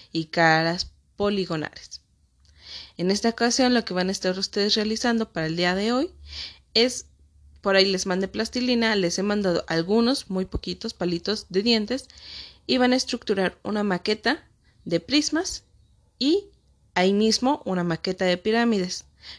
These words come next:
con las cuales irán pegando debajo de cada una de ellas cuáles son las características que hemos estado trabajando. También es importante, si quieren, pueden colocar por un lado prismas,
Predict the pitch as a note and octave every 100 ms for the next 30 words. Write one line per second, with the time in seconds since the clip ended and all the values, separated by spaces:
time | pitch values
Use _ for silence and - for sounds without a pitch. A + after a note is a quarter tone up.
0 | - A3+ C4 C4+ - A3+ A3 A3+ F#3 F3+
1 | F#3 F#3+ F#3 F#3+ F#3+ F3+ E3 - F#3 -
2 | - - - F3+ F3 G3+ G#3 A3 A3 A3
3 | A3+ A3 F#3+ G3 A#3 - - G#3+ A3+ A#3
4 | G#3+ - A3 A3 - G#3+ G3 - - G#3+
5 | - - - - _ _ - A#3 A#3 -
6 | G#3+ G#3 G#3+ F#3+ - E3+ F3+ F3+ - E3+
7 | E3 D3+ - - - - _ _ _ _
8 | _ _ _ - - _ E3 E3 G3 G#3+
9 | A3 - _ _ - F#3 A#3+ A3+ B3 A#3+
10 | A3 A3 A3+ - - G3+ - A#3 A3 A#3
11 | A#3+ A3+ A3+ G3+ F3+ F3 F3 - F3 F#3
12 | G#3 G#3+ A3+ A#3+ A3+ A3+ A#3+ -